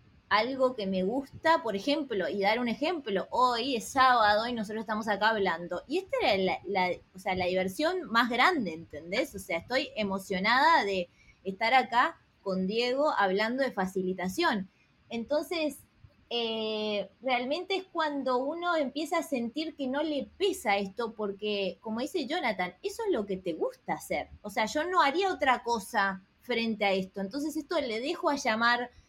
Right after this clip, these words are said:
pega, como dice Diego, ¿no? O sea, sino que esto es parte de mi vida, es parte de lo que me energiza. Me gusta mucho, este, también como medir las cosas por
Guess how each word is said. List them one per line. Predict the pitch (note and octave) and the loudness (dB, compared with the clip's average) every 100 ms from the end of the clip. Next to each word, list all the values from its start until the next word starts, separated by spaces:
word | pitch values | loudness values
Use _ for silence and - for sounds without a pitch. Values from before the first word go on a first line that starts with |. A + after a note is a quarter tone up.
| _ _ _ | _ _ _
pega, | C4+ C#4 B3+ G#3+ F#3 F#3 | 4 6 6 6 4 2
como | G3 G3 | -2 0
dice | G3 G3+ G3+ | 2 0 -2
Diego, | F#3+ G3+ F#3+ E3 D#3+ | 2 4 4 2 -2
¿no? | E3 G#3+ B3+ | -2 0 0
O | |
sea, | G3 F#3 | 0 -2
sino | F3+ G3 G#3 D4 | -2 -2 0 0
que | D#4 A3+ | 0 -4
esto | B3 - C4+ | -4 -2 0
es | A#3+ D#4+ D#4+ - | 2 0 -2 -4
parte | A#3 B3+ C#4 | -2 0 -2
de | |
mi | A3+ G#3+ | -2 -2
vida, | C4 E4 | 2 2
es | |
parte | D4 C#4+ D4 | 2 -2 -2
de | D#4 | -2
lo | - | -2
que | G3 | -2
me | F#3 | -4
energiza. | F3+ F3 - A#3 G3 E3+ - _ _ _ - | -4 -8 -8 -6 -4 -4 -6 _ _ _ -4
Me | B3+ | -2
gusta | F4 A4+ | -2 0
mucho, | F4+ E4+ F#4+ - G4 F#4+ D#4+ B3+ G#3+ - | -2 -2 -4 -2 0 2 2 2 -2 -4
este, | A3+ A3 A3+ G#3+ | -4 -4 -4 -4
también | G#3+ G#3 G#3 A3+ B3 D4+ F4 - | -2 -2 -4 -4 -4 -4 -6 -12
como | - A3 G#3+ | -10 -6 -2
medir | G#3+ G3+ A#3 | 0 0 2
las | C#4 B3+ | 2 0
cosas | - B3+ B3+ C#4+ D4 C#4+ - _ | 0 0 0 2 0 -2 -12 _
por | - A3+ A3+ - | -4 -2 -2 -8